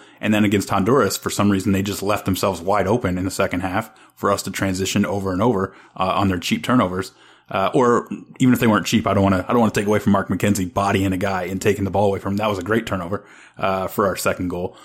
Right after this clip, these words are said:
But, uh, what I'd say here is the, the big challenge is the Canada game, because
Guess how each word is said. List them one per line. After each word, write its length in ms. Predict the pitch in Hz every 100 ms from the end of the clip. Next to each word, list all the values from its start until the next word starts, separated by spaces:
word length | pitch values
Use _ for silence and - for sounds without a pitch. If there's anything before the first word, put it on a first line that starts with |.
| - _
But, 320 | 107 107 - _ _ -
uh, 280 | - 92 101
what 160 | 123 120
I'd 140 | 117
say 120 | -
here 120 | 139 104
is 120 | - - -
the, 80 | 113
the 200 | 113 113
big 240 | 151 123
challenge 360 | - 135 120 98
is 160 | 98
the 140 | 98 110
Canada 340 | 120 101 85
game, 280 | 78 73 - _ _ _
because 460 | 113 110 123 110